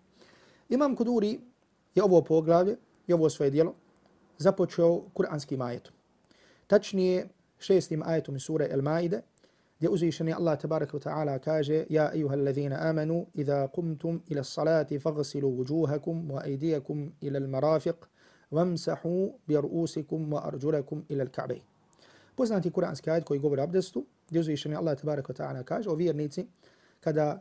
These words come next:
tjednete da obavite namaz, onda operite svoja lica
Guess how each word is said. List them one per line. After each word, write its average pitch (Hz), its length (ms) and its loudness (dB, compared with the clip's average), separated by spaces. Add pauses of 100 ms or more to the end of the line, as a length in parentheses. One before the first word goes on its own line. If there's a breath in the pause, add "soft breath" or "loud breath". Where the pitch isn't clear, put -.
tjednete 147 640 2 (200)
da 143 160 0
obavite 143 480 0
namaz, 180 560 -2 (180)
onda 165 560 2 (260 soft breath)
operite 156 520 2 (320)
svoja 151 320 4
lica 175 420 -2